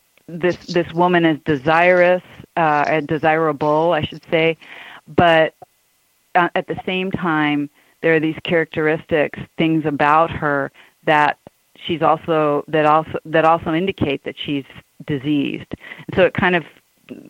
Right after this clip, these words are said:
gets back to the, the very, you know, points that we've been making today about,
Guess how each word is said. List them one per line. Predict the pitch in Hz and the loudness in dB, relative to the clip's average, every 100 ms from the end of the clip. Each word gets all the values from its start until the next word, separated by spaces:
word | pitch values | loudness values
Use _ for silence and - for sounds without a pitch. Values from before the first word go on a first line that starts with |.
| - _ - - - - | -20 _ -20 -20 -18 -6
gets | 170 - 151 | -2 -2 -2
back | 165 160 - | 0 0 0
to | 170 | -6
the, | 147 143 | -4 -6
the | 156 165 | -6 -8
very, | 143 156 156 156 156 151 147 - _ _ | -2 0 0 0 -2 -2 -2 -6 _ _
you | 131 | -4
know, | 151 | -2
points | 143 - 160 151 | -4 -2 -2 -2
that | 147 | -4
we've | 151 | -2
been | 139 143 | -2 -2
making | 147 147 151 143 143 - - - - 107 - | -2 0 0 0 0 -4 -10 -20 -20 -14 0
today | 190 151 156 143 147 | 2 4 4 4 2
about, | 135 147 147 147 - | 0 2 4 2 -2